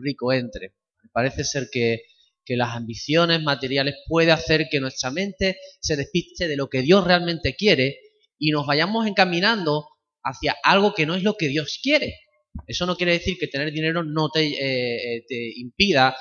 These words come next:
hacer las cosas que Dios quiere, pero es un posible despiste a lo que realmente Dios te está pidiendo. Y el último motivo que menciona es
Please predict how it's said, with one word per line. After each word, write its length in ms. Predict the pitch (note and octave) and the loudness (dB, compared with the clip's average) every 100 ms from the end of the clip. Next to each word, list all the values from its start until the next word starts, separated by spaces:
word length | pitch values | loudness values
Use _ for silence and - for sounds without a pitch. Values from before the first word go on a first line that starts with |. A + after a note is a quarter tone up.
| - | -8
hacer 240 | A#2 - C#3 | -10 -4 2
las 180 | C#3+ - | 2 2
cosas 340 | F3+ F#3+ A2+ - - | 2 2 2 -6 -6
que 260 | A2+ A2 | -4 -4
Dios 160 | A2 A#2+ - | -4 -6 -2
quiere, 280 | E3+ D3 G#2+ - - _ | 2 2 0 -6 -18 _
pero 200 | C3+ C3 - _ _ | 0 0 -4 _ _
es 340 | - F3+ - - | -2 -2 -2 -6
un 200 | F3 F3 | -6 -4
posible 480 | - D3 G#3 A3 G3+ | -2 -2 0 2 2
despiste 680 | E3 - G#3 E3+ - C3 - _ _ _ _ _ | 2 0 -2 -2 -4 -6 -8 _ _ _ _ _
a 100 | B2+ | -2
lo 140 | C3+ | 0
que 100 | C#3 | -2
realmente 540 | B2+ C#3+ E3 F3+ F3+ E3 | -2 2 2 2 0 2
Dios 160 | F#3 | 2
te 80 | F#3+ | 0
está 240 | F3+ E3 - | 0 0 0
pidiendo. 500 | C#3+ D3+ C3+ G2+ - _ _ _ _ _ - - - | 2 2 2 -2 -10 _ _ _ _ _ -20 -20 -2
Y 80 | D#3 | 2
el 60 | |
último 540 | B3 A3+ G3 F3 F3+ - | 2 2 0 -2 -4 -6
motivo 440 | D3+ D3 G#3 F#3+ | -6 -4 -2 -2
que 80 | D#3 | 0
menciona 600 | B2 B2 C3+ G3 C3 B2+ - _ _ _ _ _ _ _ _ _ _ _ _ _ _ _ _ | -2 -4 -2 0 0 -4 -12 _ _ _ _ _ _ _ _ _ _ _ _ _ _ _ _
es 560 | D3+ F3+ - - - | -4 -2 -4 -10 -20